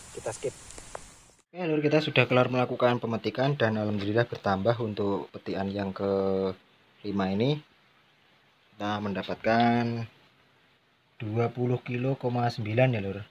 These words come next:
Dan kurang lebihnya dua puluh satu kilo ya, Lur. Tadi juga sudah dipotong, ada orang beli juga di lahan. Oke, mungkin kita akhiri.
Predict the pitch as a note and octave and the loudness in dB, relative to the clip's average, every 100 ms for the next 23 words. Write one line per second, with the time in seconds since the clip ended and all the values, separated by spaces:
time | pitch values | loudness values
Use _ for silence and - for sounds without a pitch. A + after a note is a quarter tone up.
0 | _ - F#2 F#2 F#2 F#2 F#2 F#2 F2+ - | _ -12 -6 -4 -4 -4 -6 -8 -10 -14
1 | _ _ _ _ _ _ _ - G#2+ A2+ | _ _ _ _ _ _ _ -4 -2 -2
2 | A2+ G#2+ G#2 C3 C3 A2 G#2+ G#2+ G#2+ G#2+ | -4 -4 -2 -2 -2 -4 -4 -4 -6 -6
3 | G#2 - - - A2+ A2 B2+ B2 F#2+ G2 | -6 -8 -10 -10 -10 0 2 4 2 -6
4 | - - - - - - - - - F2 | -12 -20 -20 -20 -20 -20 -20 -20 -20 -16
5 | - G2 G2+ G2 G2 F#2+ F#2+ G2 F#2 F2+ | -12 -10 -8 -8 -8 -8 -8 -6 -6 -4
6 | F2+ E2+ - F2 E2+ G2+ G#2+ A2 F#2 - | -6 -8 -8 -8 -6 -6 -6 -6 -10 -10
7 | F#2+ G2+ G2+ G2+ G#2+ G#2 G2+ G#2 G#2+ A2 | -8 -4 -2 -2 -6 -12 -12 -10 -10 -6
8 | G#2+ B2 A#2 G#2 G2 F2+ F#2 B2+ - _ | -2 -2 -2 -6 -6 -8 -8 -8 -12 _
9 | _ - - - - - - A#2 E3+ F#3+ | _ -20 -20 -20 -20 -20 -14 0 4 6
10 | F3 F#3+ F#3+ G3 G3 G3 F#3+ - - - | 8 8 8 8 6 4 0 -6 -12 -6
11 | A#2+ B2+ C3 C3 C3 C3 B2+ - - - | 0 2 2 2 2 0 -2 -10 -20 -20
12 | - - - - _ _ _ _ _ _ | -20 -20 -20 -20 _ _ _ _ _ _
13 | _ _ A2+ B2+ C3+ F3+ | _ _ -4 0 2 2